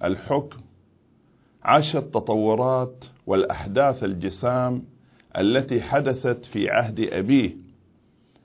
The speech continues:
حيث خاض أمير المؤمنين عليه السلام ثلاثة حروب كبيرة وضخمة، وهي معركة صفين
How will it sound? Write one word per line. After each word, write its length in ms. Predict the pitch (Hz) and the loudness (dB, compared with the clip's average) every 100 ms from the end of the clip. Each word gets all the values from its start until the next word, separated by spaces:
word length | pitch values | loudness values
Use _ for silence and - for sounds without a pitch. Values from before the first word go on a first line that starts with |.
| _ _ | _ _
حيث 280 | 120 127 131 | 2 4 4
خاض 380 | - 143 143 127 | 2 6 6 6
أمير 440 | 110 107 131 113 | 4 4 2 0
المؤمنين 560 | 101 101 - 104 127 110 | -2 -4 -4 -4 -2 -2
عليه 360 | 87 110 113 | -2 0 -2
السلام 760 | 90 - 104 98 117 120 117 113 - - | -4 -6 -6 -2 -2 -2 -2 -6 -10 -12
ثلاثة 520 | - 98 123 123 - 82 - | -4 0 2 0 -6 -12 -14
حروب 420 | - 95 127 131 - | -6 -4 -2 -4 -6
كبيرة 500 | - 87 123 131 113 | -6 -4 -2 -2 -2
وضخمة، 600 | 87 87 127 - 101 80 - - _ _ _ _ _ _ _ | -2 -2 -4 -4 -6 -6 -8 -20 _ _ _ _ _ _ _
وهي 300 | 101 110 120 | 0 2 2
معركة 560 | 107 113 113 113 101 92 | 2 0 -2 -6 -8 -8
صفين 800 | - 90 - 113 117 113 110 | -10 -14 -8 -4 -2 -2 -4